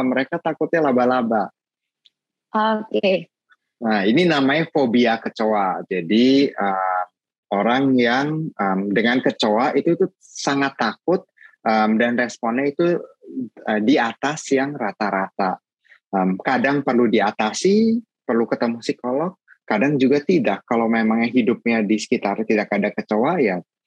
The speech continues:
Speaker 1: nggak jadi masalah. Kalau hidupnya sering ketemu kecoa, ya baru jadi masalah kan. Jadi kerja susah, nggak konsen karena mikirin kecoa terus. Nah, itu, ya itu jadi perlu ketemu psikolog. Ada juga ya, em, kita kontraskan dengan masalah yang berat,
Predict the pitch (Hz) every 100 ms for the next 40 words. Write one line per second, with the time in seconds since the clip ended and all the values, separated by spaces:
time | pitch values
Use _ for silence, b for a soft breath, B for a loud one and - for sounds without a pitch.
0 | _ - 98 90 95 90 92 92 127 131
1 | 110 110 _ 101 98 107 117 107 - 117
2 | 117 - B B _ - 135 143 143 -
3 | 131 127 127 120 117 143 143 110 90 107
4 | 113 104 98 95 92 113 104 95 107 98
5 | 98 - 98 85 104 - 113 - 107 -
6 | - 90 - 101 - 131 127 104 107 101
7 | - 107 104 - 104 131 - 110 98 -
8 | _ B B B - 80 92 - 135 127
9 | 104 95 90 107 98 90 95 90 - 90
10 | 85 87 - 82 82 87 - _ _ B
11 | B B B B _ 90 90 95 87 98
12 | 139 165 120 101 98 _ _ 98 92 92
13 | 95 92 _ _ _ - 113 113 - 110
14 | 107 101 - 135 143 110 98 110 110 98
15 | 107 98 98 92 95 95 87 104 123 135